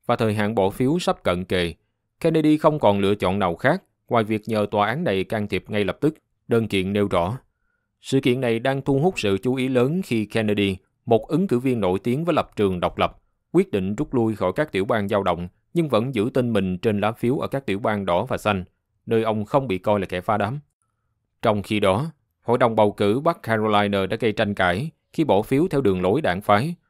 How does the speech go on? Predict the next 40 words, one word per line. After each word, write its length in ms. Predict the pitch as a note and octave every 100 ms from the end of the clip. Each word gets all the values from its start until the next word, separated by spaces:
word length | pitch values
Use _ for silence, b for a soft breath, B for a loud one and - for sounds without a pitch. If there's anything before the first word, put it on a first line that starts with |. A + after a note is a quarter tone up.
| _ -
với 100 | F#3
tỷ 140 | A2+
lệ 200 | A2+ F#2
ba 180 | F#2+ G#2
hai, 300 | G2 G2 F#2+ _ _ _ -
nhằm 260 | B2 A#2+ A2+
giữ 200 | A2 E3
tên 200 | C#3 B2+
Kennedy 400 | C3 B2+ A#2+ A#2
trên 260 | G#2+ A2 G2
lá 100 | G#2
phiếu, 260 | - G#2+ F3 - _ _ -
mặc 140 | B2 -
dù 240 | B2 A#2
ông 160 | C3+ C#3
đã 80 | B2
yêu 220 | C3+ B2
cầu 280 | A2 G2 F#2
được 160 | F#2+
rút 160 | D#3 B2+
lui. 180 | G#2 G2+ _ _ _ _ _ _
Các 140 | C#3+ C3
đảng 200 | G2 B2
viên 200 | B2 A2+
Dân 180 | A2 G#2
Chủ 300 | G2 F#2+ C#3
trong 180 | C3 A#2
hội 200 | F#2 G2
đồng 240 | F#2 F2+
khăng 240 | E2+ D3 C#3
khăng 240 | C#3+ C3+
rằng 280 | A2 F#2 F2+
đã 80 | F#2+
quá 260 | A#2+ C3
muộn 280 | F3 F#2+ F#2
để 100 | G2+
thực 180 | G#2+ F#2
hiện 200 | F#2 F#2
thay 160 | G#2+
đổi, 300 | F#2 E2+ A2+